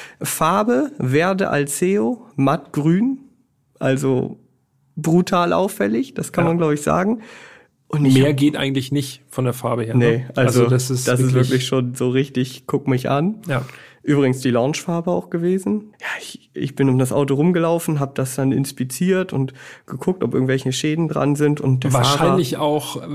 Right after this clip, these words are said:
Speaker 2: also gerade bei so einem Auto müssen wir ja umso mehr drauf achten, ob das auch, äh, unbeschädigt ist, ne? Weil sonst,
Speaker 1: Absolut.
Speaker 2: wenn man da was übersieht bei dieser Übergabe, bis jetzt immer alles gut gegangen, toi, toi, toi.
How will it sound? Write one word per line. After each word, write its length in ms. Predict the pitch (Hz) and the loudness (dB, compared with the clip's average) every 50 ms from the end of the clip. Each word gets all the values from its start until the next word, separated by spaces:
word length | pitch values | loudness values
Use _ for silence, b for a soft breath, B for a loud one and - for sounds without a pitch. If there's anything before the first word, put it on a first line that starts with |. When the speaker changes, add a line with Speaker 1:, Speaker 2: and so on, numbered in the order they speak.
| 139 - - | -10 -6 -2
Speaker 2:
also 300 | 165 143 131 151 156 127 | 0 2 2 2 2 0
gerade 400 | - 147 139 139 139 147 175 190 | -2 -2 -2 0 0 2 0 0
bei 140 | 160 151 143 | 0 0 0
so 260 | 127 120 131 175 208 | 0 2 0 0 0
einem 260 | 190 - 165 151 147 139 | 0 -2 -2 -2 -2 0
Auto 580 | - 135 147 156 - 180 190 185 - - 226 - B B B B B B B B B B _ _ _ _ | 0 0 0 0 0 0 -2 -2 -4 -8 -12 -20 B B B B B B B B B B _ _ _ _
müssen 520 | 180 139 131 143 151 156 - - 170 151 | -4 -2 2 2 2 0 0 0 0 2
wir 100 | 151 156 | 2 2
ja 280 | 151 143 135 131 135 139 - - - - | 2 2 0 0 -2 -4 -6 -12 -14 -6
umso 460 | - - 165 202 226 220 196 160 151 143 | 0 2 2 2 2 2 2 2 2 2
mehr 200 | 143 151 160 165 | 2 2 0 0
drauf 300 | 160 147 139 131 131 - | 0 -2 -2 -4 -2 -4
achten, 480 | 143 127 127 - - 147 151 151 - - | -4 -4 -4 -6 -4 -4 -4 -4 -4 -8
ob 260 | - 208 131 - - | -6 -8 -8 -6 -2
das 220 | - 143 127 - - | -2 -2 -2 -2 -4
auch, 460 | - 175 135 123 127 - - - 156 | -2 -2 -2 -2 -4 -10 -12 -8 -4
äh, 400 | 147 135 131 123 127 127 127 147 156 160 165 170 175 196 - | 0 2 2 2 2 2 0 -2 -4 -6 -8 -10 -12 -14 -8
unbeschädigt 720 | - - 165 175 170 151 131 - 139 127 120 120 120 - - | 0 0 2 2 2 2 0 0 -2 -2 -2 -4 -6 -6 -6
ist, 200 | - 123 - - | -6 -6 -2 -2
ne? 200 | 135 165 175 147 | -2 -2 2 2
Weil 160 | 135 131 123 | 2 2 4
sonst, 160 | 135 147 151 | 4 2 2
Speaker 1:
Absolut. 260 | 151 123 127 139 - | 2 2 2 2 2
Speaker 2:
wenn 80 | 143 139 | 4 2
man 160 | 143 147 139 | 2 2 2
da 180 | 135 143 156 170 | 2 2 2 2
was 160 | 180 165 - | 0 -2 -2
übersieht 500 | 165 165 147 147 135 127 147 190 202 - | -4 0 0 0 0 0 -2 -2 -2 0
bei 80 | - 147 | -2 0
dieser 220 | 135 131 123 135 | 0 2 0 0
Übergabe, 640 | 143 156 160 170 160 139 131 123 123 123 131 156 170 B B B B B B B B B B - - | 0 0 0 0 0 0 0 0 0 0 0 -2 -4 B B B B B B B B B B -4 -2
bis 160 | 139 127 127 | -2 0 2
jetzt 180 | 160 156 151 - | 0 0 0 -4
immer 280 | - - 147 147 147 | -2 0 0 0 2
alles 220 | 151 147 139 127 - | 2 0 0 0 0
gut 200 | - 185 190 - | -2 -4 -2 -2
gegangen, 420 | 226 196 196 202 220 240 247 240 | -2 0 0 0 0 -2 -4 -4
toi, 160 | - - 143 | 0 0 0
toi, 160 | 131 131 135 | 2 2 -2
toi. 320 | 123 - 131 139 165 202 | -2 2 2 2 2 0